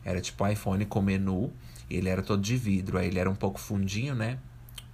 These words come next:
Quer dizer, a maioria dos, do cinzeiro, né, gente? Não, gente, esse cinzeiro era diferente, ele era tipo fundo, assim, pra pôr a cinza.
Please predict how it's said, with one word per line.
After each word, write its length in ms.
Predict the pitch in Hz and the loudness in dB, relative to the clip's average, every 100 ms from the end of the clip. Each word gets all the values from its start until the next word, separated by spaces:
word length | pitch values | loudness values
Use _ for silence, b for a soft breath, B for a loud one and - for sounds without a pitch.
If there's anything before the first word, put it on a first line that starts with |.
| - - | -18 -4
Quer 140 | 101 | 0
dizer, 160 | 92 90 | 0 0
a 60 | |
maioria 340 | 92 95 107 107 | 2 2 4 2
dos, 320 | 101 98 - | 2 -2 -2
do 140 | 101 | -2
cinzeiro, 560 | 98 - 104 101 85 95 | 0 2 2 2 0 0
né, 180 | 90 90 | -2 -2
gente? 420 | 104 95 - - B B | -4 -8 -10 -12 B B
Não, 200 | 120 117 | 0 2
gente, 280 | 98 98 95 | 4 2 2
esse 120 | 101 | 0
cinzeiro 400 | - 113 101 101 | 2 2 4 4
era 180 | 98 98 | 4 4
diferente, 500 | 98 - 120 127 104 | 0 2 4 4 2
ele 120 | 98 | 2
era 120 | 92 98 | 2 0
tipo 280 | - - | -2 -2
fundo, 400 | 104 - 131 113 | -2 2 2 4
assim, 200 | 104 - | 2 0
pra 120 | 98 101 | 0 2
pôr 140 | 92 | 2
a 60 | 98 | 2
cinza. 540 | - 131 110 95 - | 2 2 2 -2 -8